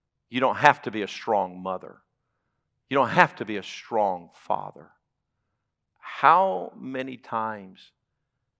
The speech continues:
do you watch people have a meltdown in front of you and they say, "I just can't do it anymore"?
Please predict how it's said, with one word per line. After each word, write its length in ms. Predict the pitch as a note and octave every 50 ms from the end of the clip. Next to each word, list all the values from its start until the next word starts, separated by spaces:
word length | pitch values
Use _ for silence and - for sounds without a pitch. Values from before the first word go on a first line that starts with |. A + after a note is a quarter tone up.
| _ _ _
do 80 | - G#2
you 80 | G#2
watch 340 | G2+ A#2+ C#3 D3 - - -
people 240 | - C#3 A#2+ B2 A#2
have 160 | A#2 A2 G2
a 80 | G2 F#2+
meltdown 760 | G2 G2+ G#2 A#2 B2+ B2 - B2 A2+ A2+ A2 A2 A2+ A2
in 120 | G#2 G2+ F2+
front 300 | - - C3 B2+ A#2 G#2+
of 140 | G2 F2+ G2
you 220 | F#2+ F#2+ F#2 F#2
and 100 | F#2 F#2+
they 180 | F#2 F#2+ G#2 G#2
say, 340 | - - - G#2+ F#2+ F2+ -
"I 180 | - F#2+ G#2 - _ _ _
just 440 | - A#2+ A#2 A2+ A2 - - - _ _ _ _ _ _ _ _ _ _
can't 380 | _ - - A2+ A2 A2 - _ _ _ _ _ _ _ _ _ _ _ -
do 160 | B2 A2+ A2+
it 100 | B2 - _ _ _ _ _ _ _ _ _ _ _ _ _ _ _ _ _ _ _ -
anymore"? 540 | C3 C3 C#3 C3 - - - - E3+ -